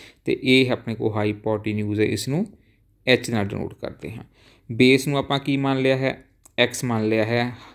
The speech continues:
ਤੇ ਹਾਈਟ ਜੋ ਹੈ ਪਰਪੈਂਡੀਕੂਲਰ, ਉਹ ਉਸ ਤੋਂ ਸੱਤ ਸੈਂਟੀਮੀਟਰ ਘੱਟ ਹੈ, ਇਸ ਲਈ ਐਕਸ ਮਾਈਨਸ ਸੱਤ ਆਏਗੀ। ਹਾਈਪੋਟੀਨਿਊਜ਼ ਹੈ ਤੇਰਾਂ ਸੈਂਟੀਮੀਟਰ।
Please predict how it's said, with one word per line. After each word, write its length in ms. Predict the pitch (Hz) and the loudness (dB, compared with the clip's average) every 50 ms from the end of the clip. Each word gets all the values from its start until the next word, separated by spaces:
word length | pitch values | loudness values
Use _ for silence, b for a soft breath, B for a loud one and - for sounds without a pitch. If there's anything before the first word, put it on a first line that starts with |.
| B B B _ - | B B B _ -2
ਤੇ 120 | 123 117 | -2 0
ਹਾਈਟ 300 | 110 113 113 117 120 117 | 2 2 4 4 4 2
ਜੋ 160 | 120 127 127 | 2 0 0
ਹੈ 80 | 123 123 | 0 0
ਪਰਪੈਂਡੀਕੂਲਰ, 840 | 120 123 113 - 123 113 113 117 120 117 123 120 117 120 120 120 120 B B B B B _ | -2 -4 -2 -2 0 0 0 0 0 0 0 0 2 2 0 0 -4 B B B B B _
ਉਹ 180 | - 131 127 123 | 2 2 4 4
ਉਸ 140 | - 131 - | 4 0 -2
ਤੋਂ 180 | - - 123 | -2 -4 -4
ਸੱਤ 300 | 117 - - 123 113 - | -4 0 0 0 0 0
ਸੈਂਟੀਮੀਟਰ 680 | - - 120 113 110 101 113 107 107 107 107 - - 110 - - | -2 -4 -4 -4 -2 -4 -4 -4 -6 -6 -8 -10 -14 -10 -4 -4
ਘੱਟ 200 | 107 98 - - | -4 -2 -4 -4
ਹੈ, 140 | 110 117 113 | -4 -2 -2
ਇਸ 220 | - 117 - - | -2 -2 -4 -4
ਲਈ 100 | 110 107 101 | -2 -2 -2
ਐਕਸ 240 | 98 95 - - 123 | -2 -4 -4 -6 -4
ਮਾਈਨਸ 320 | 120 120 123 123 123 120 | -4 -2 -2 -2 -4 -2
ਸੱਤ 240 | - 123 120 - - | -2 -2 -2 0 0
ਆਏਗੀ। 340 | 123 120 123 120 120 123 117 | 2 2 2 2 0 -2 -2
ਹਾਈਪੋਟੀਨਿਊਜ਼ 840 | 113 107 110 107 110 - 113 110 110 117 113 110 110 107 107 107 110 | 0 0 0 0 0 -2 -4 -2 -2 -4 -4 -4 -4 -4 -4 -4 -4
ਹੈ 100 | 107 101 | -6 -6
ਤੇਰਾਂ 300 | 101 - 101 104 110 113 | -4 -4 -4 -4 -4 -6
ਸੈਂਟੀਮੀਟਰ। 720 | 120 - 127 120 117 - 123 123 123 123 120 123 127 127 127 | -6 -6 -8 -8 -4 -4 -4 -2 -2 -2 0 0 0 0 0